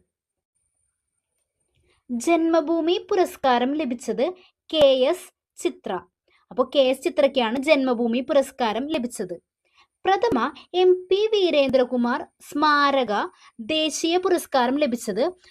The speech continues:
അപ്പിക്കോ പ്രസ്ഥാനത്തിന്റെ സ്ഥാപകനായിട്ടുള്ള പാണ്ഡുരംഗ ഹെഗ്ഡെക്കാണ്. അപ്പോ അപ്പിക്കോ പ്രസ്ഥാന സ്ഥാപകനാണ് പാണ്ഡുരംഗ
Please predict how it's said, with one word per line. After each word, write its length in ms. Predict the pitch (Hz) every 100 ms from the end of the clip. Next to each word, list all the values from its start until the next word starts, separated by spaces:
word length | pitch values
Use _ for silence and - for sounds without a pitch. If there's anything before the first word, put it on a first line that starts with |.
| _ -
അപ്പിക്കോ 640 | 320 - - 349 - 370 370
പ്രസ്ഥാനത്തിന്റെ 760 | 415 - 294 247 240 233 240
സ്ഥാപകനായിട്ടുള്ള 1040 | 277 - 277 262 254 269 311 262 214 190 240 359 _ _ _ -
പാണ്ഡുരംഗ 760 | 302 294 277 285 262 214 226 254 349 -
ഹെഗ്ഡെക്കാണ്. 640 | - 269 233 226 220 185
അപ്പോ 220 | 180 180 330 - - 240
അപ്പിക്കോ 420 | 240 - - 269
പ്രസ്ഥാന 460 | 294 294 - 254 269
സ്ഥാപകനാണ് 840 | - 294 269 247 254 254 247 339
പാണ്ഡുരംഗ 640 | - 285 247 240 233 220